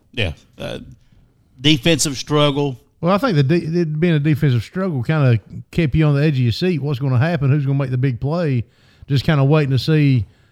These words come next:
Speaker 2: who, who could make the play to
Speaker 1: Yeah.
Speaker 2: maybe break it open.
Speaker 1: What, what was gonna happen to break the game open?
Speaker 2: Yeah.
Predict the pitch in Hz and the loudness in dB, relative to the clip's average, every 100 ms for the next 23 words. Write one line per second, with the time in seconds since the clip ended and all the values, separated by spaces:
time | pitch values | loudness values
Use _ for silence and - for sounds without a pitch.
0 | _ _ - 160 165 135 - - 180 - | _ _ 0 4 6 4 -2 4 4 4
1 | 127 139 226 170 135 131 113 95 90 _ | 4 4 2 0 0 2 2 0 -6 _
2 | _ _ 131 135 160 135 113 151 160 139 | _ _ 2 4 6 4 4 4 4 4
3 | 135 202 139 95 - 151 165 151 170 180 | 4 2 0 -4 -4 2 2 2 2 2
4 | 147 151 147 127 123 117 135 - 127 123 | 4 4 4 2 0 2 2 2 0 2
5 | 117 104 90 - - - 143 | 2 0 -6 -10 -16 -4 -2